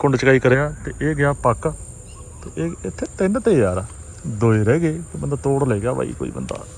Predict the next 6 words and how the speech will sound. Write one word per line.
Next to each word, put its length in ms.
ਉਹ 100
ਤੇਰੀ 440
ਨਜ਼ਰ 300
ਲੱਗ 180
ਗਈ, 120
ਨਜ਼ਰ। 580